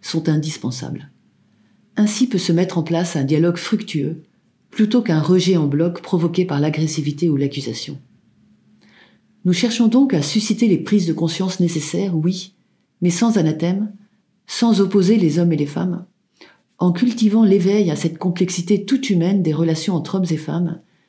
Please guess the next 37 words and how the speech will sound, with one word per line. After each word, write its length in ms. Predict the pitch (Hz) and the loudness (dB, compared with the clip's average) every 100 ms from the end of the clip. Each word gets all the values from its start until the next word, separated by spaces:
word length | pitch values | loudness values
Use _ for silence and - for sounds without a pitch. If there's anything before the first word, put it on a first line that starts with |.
| _ _ _ | _ _ _
qui 120 | - | -6
fait 180 | 160 190 | 0 2
nos 120 | 156 | 2
tourments, 640 | 143 214 185 151 175 - - | 2 0 0 -2 -4 -8 0
mais 80 | 165 | 2
aussi 240 | 165 165 | 2 0
nos 120 | 156 135 | 0 0
joies. 380 | 131 - 123 - _ _ _ _ _ _ _ _ _ _ _ _ _ _ _ _ _ | -2 -8 -10 -18 _ _ _ _ _ _ _ _ _ _ _ _ _ _ _ _ _
Je 140 | - | -2
vous 140 | 180 208 | 0 2
proposerai 560 | 226 220 208 202 240 | 0 2 0 2 0
trois 260 | 240 208 202 | 0 -2 0
pistes 220 | 269 - | -4 -2
de 100 | 160 | 0
réflexion 480 | 156 170 175 175 185 | 0 0 -2 -2 -4
dans 140 | 160 | -4
ce 100 | 151 | -4
podcast. 680 | 156 156 156 135 - - - _ _ _ _ _ _ _ _ _ _ _ 170 | -4 -4 -6 -10 -10 -16 -20 _ _ _ _ _ _ _ _ _ _ _ -8
Nous 80 | |
prendrons 420 | 165 202 202 226 269 | -2 0 2 2 4
d'abord 320 | 165 190 202 | 4 4 2
la 100 | 156 | 4
mesure 380 | 170 175 208 208 | 4 4 2 0
de 80 | |
cette 260 | 151 147 147 | 0 -2 0
nouvelle 400 | 190 190 190 170 | 2 2 2 0
sensibilité 760 | - 147 - 156 156 143 170 151 | -2 -6 -4 -2 -2 -2 -2 -2
au 80 | |
sujet 260 | 139 - 156 | -2 -2 -2
du 120 | 143 | -2
sexisme, 600 | - 139 - 160 - - - _ _ _ _ | -6 -8 -6 -10 -10 -16 -16 _ _ _ _
que 80 | 196 | 2
nourrit 400 | 180 196 196 220 | 4 4 4 4
une 180 | 170 160 | 4 2
actualité 760 | 165 - 160 170 190 196 - | 0 -2 0 0 0 0 0
hyper 280 | 156 196 208 | 0 0 2
médiatisée, 720 | 180 160 156 151 143 180 | 2 0 -2 -6 -6 -6